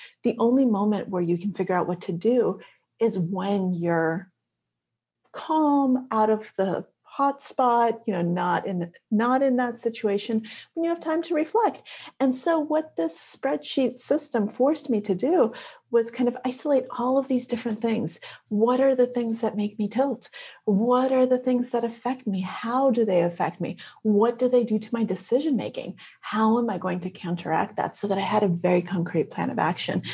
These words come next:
Then we talked through it, of course, refined it, but only after I wrote them all down did I think through them. It's one of the reasons that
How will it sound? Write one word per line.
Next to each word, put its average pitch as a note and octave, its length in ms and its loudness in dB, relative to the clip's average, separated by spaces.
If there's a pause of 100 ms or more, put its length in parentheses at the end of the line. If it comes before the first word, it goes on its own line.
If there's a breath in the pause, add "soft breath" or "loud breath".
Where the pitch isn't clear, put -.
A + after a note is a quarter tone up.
(200 loud breath)
Then F4 120 4
we E4+ 80 4
talked F#3 360 0
through D#3 160 4
it, D#3 80 2
of D#3+ 160 -8
course, C#3+ 360 -2 (380 loud breath)
refined G#3 480 2
it, E3+ 160 4
but - 160 0
only D#4 420 2
after G3+ 400 -4
I F#3 160 -2
wrote F3+ 300 -2
them G3 140 -4
all F#3 160 -6
down F3 420 -2 (360 loud breath)
did A3+ 120 4
I A#3 140 2
think B3+ 420 0
through C4 380 0
them. F#3 240 0 (220 loud breath)
It's - 120 -6
one F#4 160 4
of F4 60 0
the G#3 100 2
reasons F3 560 0
that F3 420 0